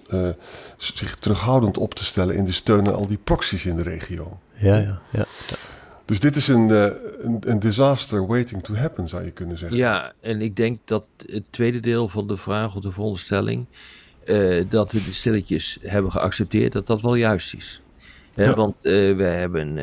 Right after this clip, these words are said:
Speaker 3: eh, al, al twee weken geleden hebben we gezegd, of drie weken, wanneer was het, eh, dat,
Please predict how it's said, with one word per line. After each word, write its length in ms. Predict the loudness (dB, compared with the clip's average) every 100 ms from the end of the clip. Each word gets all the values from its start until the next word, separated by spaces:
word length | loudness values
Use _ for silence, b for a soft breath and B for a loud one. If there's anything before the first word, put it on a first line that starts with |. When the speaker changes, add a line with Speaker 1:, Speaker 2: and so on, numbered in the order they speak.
| -6
Speaker 3:
eh, 80 | -6
al, 200 | -6 -6
al 120 | -6
twee 240 | -4 -2
weken 280 | -2 -2 -4
geleden 420 | -2 0 2 0
hebben 200 | -2 -4 -4
we 60 |
gezegd, 380 | -4 -4 -4 -6
of 60 | -6
drie 200 | -4 -2
weken, 280 | -2 -2 -4
wanneer 220 | -2 0
was 200 | 0 -2
het, 160 | -6 -12 B B B B
eh, 440 | -2 2 4 4 0
dat, 540 | -4 -2 0 0 -2